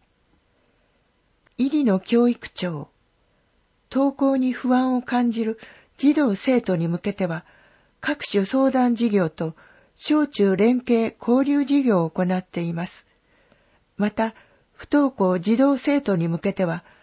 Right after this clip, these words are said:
各種相談事業や校内フリースクール等支援事業をはじめとする学習支援や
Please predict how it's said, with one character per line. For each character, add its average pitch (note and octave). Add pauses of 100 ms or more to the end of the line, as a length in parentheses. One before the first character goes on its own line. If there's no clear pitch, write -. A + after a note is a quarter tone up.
(380)
各 C#4+
種 G3+
相 B3+
談 B3
事 A3+
業 G3
や D#3+ (680)
校 D4
内 F#3+
フ A#3+
リ C4
ー -
ス -
ク C#4+
ー C4
ル F#3
等 G#3
支 -
援 B3+
事 A3+
業 F3+ (480)
を A#3+
は -
じ A3+
め A3+
と A3
す A3
る G#3 (520)
学 G#3
習 C#4+
支 C4+
援 G#3
や E3